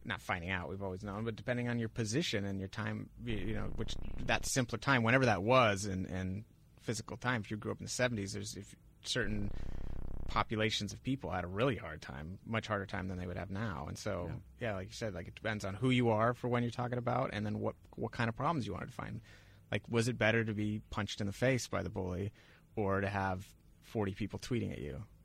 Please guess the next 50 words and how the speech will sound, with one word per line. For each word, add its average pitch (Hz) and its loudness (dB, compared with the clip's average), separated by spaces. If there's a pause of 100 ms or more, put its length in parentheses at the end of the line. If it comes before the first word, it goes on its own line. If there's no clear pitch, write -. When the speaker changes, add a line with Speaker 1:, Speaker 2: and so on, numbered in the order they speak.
Speaker 1:
I 135 10
don't 170 8
know 156 10
the 143 12
answer 127 6
to 92 -4
that. 82 -2 (120)
Um, 98 -4
I, 107 -4
I 95 -2
don't 110 0
know 110 0
that 104 -2
they're 104 0
commensurate. 110 0
I 92 -2
don't 98 -2
know 95 -4
that 98 -4
we 80 -2
Speaker 2:
No. 76 -2
Speaker 1:
can 101 -4
necessarily, 98 -4
like, 95 -6 (520)
put - 2
them 104 0
side 98 -2
by 98 -2
side, 113 -2
but 92 -6
it 98 -4
is 98 -6
interesting. 107 -8 (440)
Speaker 2:
And, 120 2 (280)
and, 117 2
um, 98 4
that's 143 2
one 160 8
of 113 4
the 127 2
things 113 2
I 104 2
like 107 2
about 101 2
anthropology 98 2
is 80 -2
that 87 0
it 85 -4
tries 151 2
to 110 2